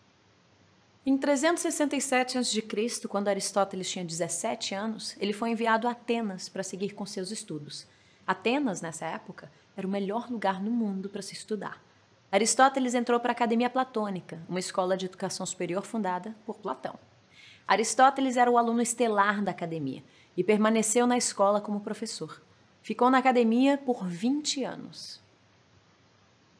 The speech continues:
Apesar de ser extremamente valorizado na academia, Aristóteles não era visto como sucessor de Platão.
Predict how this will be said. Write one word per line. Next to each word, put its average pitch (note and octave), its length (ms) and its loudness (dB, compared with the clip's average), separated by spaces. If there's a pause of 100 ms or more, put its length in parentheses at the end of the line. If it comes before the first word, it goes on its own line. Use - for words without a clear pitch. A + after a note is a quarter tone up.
(120)
Apesar D#4 400 6
de E4 100 2
ser D4+ 220 0
extremamente D4 720 2
valorizado A3 640 4
na G3 60 2
academia, F#3+ 760 0
Aristóteles B3 720 2
não C4 160 2
era B3+ 160 2
visto G#3+ 300 -6
como A3+ 180 -6
sucessor A3 480 -4
de - 80 -14
Platão. - 380 -8